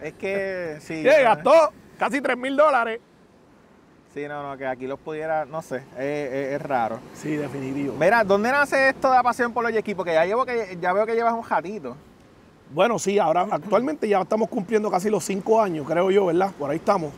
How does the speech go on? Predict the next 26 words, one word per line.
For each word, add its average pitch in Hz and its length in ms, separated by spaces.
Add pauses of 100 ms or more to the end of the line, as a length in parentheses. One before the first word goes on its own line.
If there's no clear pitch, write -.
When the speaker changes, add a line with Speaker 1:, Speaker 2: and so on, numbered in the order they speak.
Speaker 2:
muy 156 100
Speaker 1:
No, 160 80
Speaker 2:
cerca. 160 200
Speaker 1:
pero 151 80
de 147 40
los 151 160
jet 139 140
ski 226 280
que 185 120
tú, 165 220
que 165 100
tú 143 260
tienes 190 380
desde 175 220
los 170 80
noven-, 156 320
desde 143 180
el 143 80
noventa 143 220
y 190 40
nueve. 277 140
Speaker 2:
Ah, - 20
bueno, 262 260
mi - 20
Speaker 1:
jet 220 80
ski. - 40